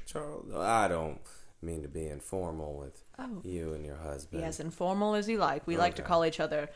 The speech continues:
Speaker 2: Char and Ren Ren.
Speaker 1: Char and Ren Ren?
Speaker 2: Yes.
Speaker 1: Is that a fact?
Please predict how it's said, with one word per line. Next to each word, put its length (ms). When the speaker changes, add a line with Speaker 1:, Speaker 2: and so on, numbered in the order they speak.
Speaker 2:
Char 520
and 320
Ren 200
Ren. 380
Speaker 1:
Char 520
and 100
Ren 340
Ren? 380
Speaker 2:
Yes. 380
Speaker 1:
Is 80
that 200
a 60
fact? 480